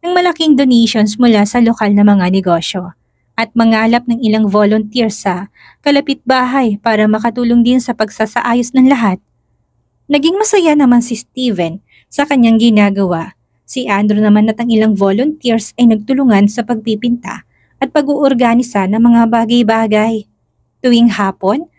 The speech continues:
ay nakikipagkita si Steven kay Elena kasama ang team ng volunteers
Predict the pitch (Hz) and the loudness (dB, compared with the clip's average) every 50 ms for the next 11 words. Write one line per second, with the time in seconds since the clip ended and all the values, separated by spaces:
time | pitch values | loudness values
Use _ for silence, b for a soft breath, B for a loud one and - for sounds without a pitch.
0 | _ _ _ - 302 302 320 330 302 - 320 320 311 320 302 311 - 294 262 240 | _ _ _ -2 0 0 0 -2 -2 -2 -2 0 0 0 -2 -2 -2 -6 -6 -2
1 | 247 240 233 240 - 240 - _ 247 220 208 208 202 196 202 202 196 - 185 202 | -2 -2 -2 -2 -6 -8 -6 _ -2 -2 2 2 2 2 2 0 -2 -4 0 0
2 | 202 196 190 196 190 190 180 185 190 - _ - - - 247 226 220 220 220 226 | 0 2 2 0 0 0 -2 -2 -4 -6 _ -8 -6 -4 -2 -2 0 0 0 -2
3 | 233 220 - 247 233 226 220 208 214 202 190 202 196 190 190 190 190 202 - - | -2 -2 0 2 2 2 4 2 0 0 0 0 0 0 0 -2 -4 -4 -6 -6
4 | 233 233 240 208 - - - | -4 -4 -4 -4 -6 -10 -12